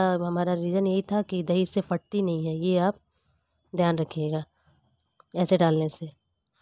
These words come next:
और इसको हमें भूनना अभी खूब है, मतलब पन्द्रह से बीस मिनट तक लगभ-, लगभग हम इस मसाले को भी भूनेंगे, तभी इस सब्ज़ी का अच्छा टेस्ट आएगा। जैसा कि नाम भी है भुना आलू मसाला।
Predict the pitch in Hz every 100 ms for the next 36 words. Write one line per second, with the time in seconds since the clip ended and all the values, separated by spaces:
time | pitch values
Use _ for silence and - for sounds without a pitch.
0 | _ _ 196 190 220 214 226 185 196 208
1 | 196 190 - 175 160 160 185 - 185 180
2 | 208 202 214 190 185 196 185 214 190 175
3 | 190 175 165 180 190 185 185 170 165 170
4 | 190 202 190 170 165 160 160 - _ _
5 | _ _ _ 180 185 202 - - - 170
6 | 180 180 226 202 - 180 165 160 170 160
7 | 156 156 - _ _ _ _ _ _ _
8 | _ _ _ _ - - 202 190 185 190
9 | 180 185 190 196 240 277 _ - 165 175
10 | 175 165 160 160 160 165 156